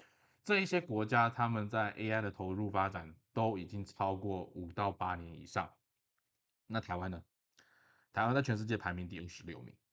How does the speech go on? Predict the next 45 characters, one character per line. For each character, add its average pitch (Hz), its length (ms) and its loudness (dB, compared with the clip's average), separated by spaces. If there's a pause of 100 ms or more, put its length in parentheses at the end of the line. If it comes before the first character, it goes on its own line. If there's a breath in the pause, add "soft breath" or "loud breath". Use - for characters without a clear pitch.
(280)
啊， - 140 -16
全 90 160 -6
世 95 80 -6
界 98 80 -6
排 90 100 -8
名 85 140 -8
二 90 40 -8
十 85 140 -14
六， 82 160 -10 (140)
非 110 200 0
常， 87 340 -8 (520)
非 95 140 0
常 82 160 -8
的 80 80 -10
落 87 220 -4
后。 - 220 -12 (600)
你 113 80 0
会 131 40 4
说 156 80 -2
全 135 180 2
世 160 120 2
界 151 60 -2
一 160 40 -6
百 110 160 0
多 147 140 2
个 - 20 2
国 127 180 2
家， 143 120 2
我 139 60 4
们 104 80 -2
排 123 80 0
二 147 80 -2
十 135 100 0
六， 143 100 0
很 127 220 2
前 113 200 -2
面 135 220 4
啊。 117 220 4 (1080 loud breath)
台 131 140 6
湾 175 160 6
是 190 120 0
资 151 220 0
讯 147 220 2
产 95 180 -6 (140)
业， 95 300 -2